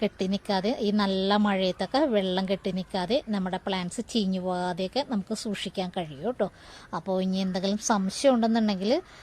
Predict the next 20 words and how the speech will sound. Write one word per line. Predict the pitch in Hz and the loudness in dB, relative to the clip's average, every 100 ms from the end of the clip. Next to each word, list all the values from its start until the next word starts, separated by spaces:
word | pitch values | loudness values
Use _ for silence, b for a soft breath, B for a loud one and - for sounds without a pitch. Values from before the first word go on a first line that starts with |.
| B | B
നിങ്ങൾ | 247 233 226 | 0 4 4
എന്നെ | 220 214 214 214 | 4 2 2 2
ഡയറക്റ്റ് | 208 196 196 - 226 | 2 2 0 0 2
വിളിക്കുക, | 214 202 - 202 202 247 240 | 2 0 -2 0 2 0 -2
അല്ലെങ്കിൽ | 220 190 185 202 | -2 -2 0 2
WhatsApp-ിലൂടെ | 202 190 - 190 202 202 | 2 2 -2 -2 -2 0
കോൺടാക്ട് | 202 214 190 185 175 - | 0 2 2 0 -2 -4
ചെയ്യുക. | 196 190 240 B B - | -2 0 -2 B B -4
പിന്നീട് | 208 196 190 196 - | 0 0 0 0 0
കമൻസ് | 202 190 185 - | 0 0 -2 -2
ഒക്കെ | 208 | 2
വരുന്നുണ്ട്. | 214 220 202 220 220 190 294 320 233 | 4 4 4 2 4 4 4 2 -2
ആ, | 202 190 190 | -2 -2 -2
കമൻസ് | 196 180 - | -2 -2 -4
ഒക്കെ | 185 | -4
വരുമ്പോൾ | 190 196 | -2 -2
ചിലർ | - 220 190 185 254 320 B B 202 202 | 0 2 2 2 2 0 B B -2 2
റേറ്റ് | 190 180 - 240 | 2 0 -4 6
ചോദിക്കുന്നുണ്ട് | 277 220 226 233 226 208 | 6 8 4 4 4 4
എന്നോട്. | 208 196 196 190 285 | 4 4 2 2 2